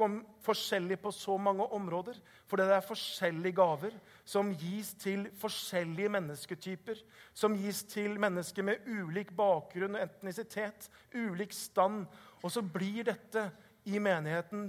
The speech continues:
veldig forskjellig. Og det kan man jo se på som et problem. Og sånn var det litt i Korint. Og derfor så må Paulus på en måte minne de igjen og igjen og igjen på dette. Ja,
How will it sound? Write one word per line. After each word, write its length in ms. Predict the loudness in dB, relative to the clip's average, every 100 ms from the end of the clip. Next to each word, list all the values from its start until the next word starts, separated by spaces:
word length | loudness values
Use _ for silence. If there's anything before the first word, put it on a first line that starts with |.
| 0
veldig 400 | 0 0 -4 -6
forskjellig. 480 | -6 -4 -4 -6 -14 _ _ _ _ _ _ -2
Og 160 | 4
det 160 | 8 8 6
kan 120 | 4
man 120 | 2
jo 80 | 0
se 160 | -2
på 160 | -2 -2
som 160 | -2 -4
et 80 |
problem. 380 | -2 0 0 0 -10 -20 -20 _ _ _ _ -10
Og 80 | -4
sånn 240 | 2 4
var 120 | 6 4
det 80 |
litt 260 | 2 -4 -12 -12 -8
i 40 | -4
Korint. 280 | -2 -4 0
Og 60 |
derfor 220 | 0 2
så 140 | 2 2 2 -10 -18 -2
må 220 | 4 6 4
Paulus 420 | 4 4 4 2 -2
på 80 | -2
en 60 |
måte 180 | -2 0
minne 220 | 0 0
de 100 | -2 0
igjen 300 | 2 2 -2
og 140 | -2
igjen 200 | -2 0
og 100 | -2
igjen 140 | -2 -2
på 100 | -4
dette. 260 | -2 -6 -8 -12 -6 0
Ja, 140 | 0